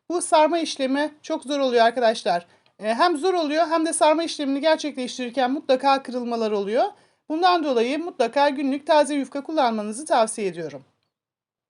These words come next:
Videomu da buraya kadar izlediyseniz eğer kanalıma ücretsiz olarak abone olabilir,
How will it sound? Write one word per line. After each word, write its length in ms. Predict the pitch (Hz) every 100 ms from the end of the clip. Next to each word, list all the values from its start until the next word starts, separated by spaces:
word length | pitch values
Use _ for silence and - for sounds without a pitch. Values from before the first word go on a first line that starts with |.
| _
Videomu 360 | 359 349 277 269
da 120 | 403
buraya 220 | 381 302
kadar 220 | 277 240 254
izlediyseniz 680 | 254 277 285 269 214 196
eğer 340 | 180 196 453 - _ _
kanalıma 360 | - 339 285 285
ücretsiz 340 | 311 349 339
olarak 320 | 339 294 262 254
abone 240 | 240 233
olabilir, 540 | 208 190 190 302 -